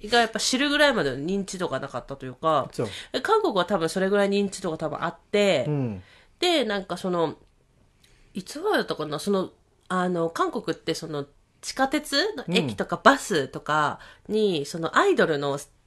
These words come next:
Speaker 1: なんか誕生日とかになると、ファンがお金を出して、
Speaker 2: うん。
Speaker 1: その、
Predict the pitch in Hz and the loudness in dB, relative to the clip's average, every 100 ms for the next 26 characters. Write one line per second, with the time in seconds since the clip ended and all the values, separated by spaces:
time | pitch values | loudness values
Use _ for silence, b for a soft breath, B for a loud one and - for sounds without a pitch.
0 | _ - 165 - 214 233 240 220 175 147 | _ -14 -14 -8 -4 -2 0 0 -2 -8
1 | 143 139 127 - 139 113 - _ _ _ | -8 -8 -8 -4 -2 -2 -8 _ _ _
2 | _ - 370 170 143 143 165 170 147 143 | _ 4 4 4 -2 -2 -2 -2 -2 -4
3 | - 139 117 - - 165 147 107 92 - | -4 -4 -4 -6 -6 -2 -2 -4 -8 -12
4 | 165 | -12